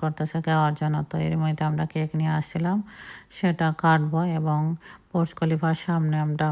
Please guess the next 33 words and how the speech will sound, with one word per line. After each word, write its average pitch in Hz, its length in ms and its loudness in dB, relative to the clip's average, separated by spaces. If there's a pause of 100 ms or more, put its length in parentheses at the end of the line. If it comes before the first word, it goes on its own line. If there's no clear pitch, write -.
(100)
ফ্লাওয়ার 156 480 2
দুজন 156 360 2
একজন 156 280 -2
আর 156 120 0
কেউ 160 140 0 (140)
উইশ 156 200 0 (140)
করি, 165 260 0 (380)
সেটা 170 280 -2 (120)
আসলে 160 240 -2 (120)
ভিডিও 156 260 0 (100)
ছবি 160 240 -2
এখানে 165 200 0 (160)
দেইনি, 156 360 0 (800)
অন্য 156 180 4 (320)
জায়গাতে 156 380 2 (100)
দিয়েছিলাম 151 420 0 (120)
ছবি। 156 340 0 (540)
তো - 40 -6 (100)
আমি 160 200 2
কেকটা 170 340 -2
ওপেন 165 200 0 (100)
করতেছি। 156 380 -2 (100)
কেকটা 165 260 -4 (100)
আসলে 165 260 -2 (100)
অনেক 160 180 0 (100)
সুন্দর 156 320 0 (100)
দেখার 156 340 0
মতো। 156 220 -4 (260)
এটা 165 140 2 (120)
আসার 160 320 0
সময় 160 280 0
কেনা 156 260 2
হয়েছে, 147 260 -4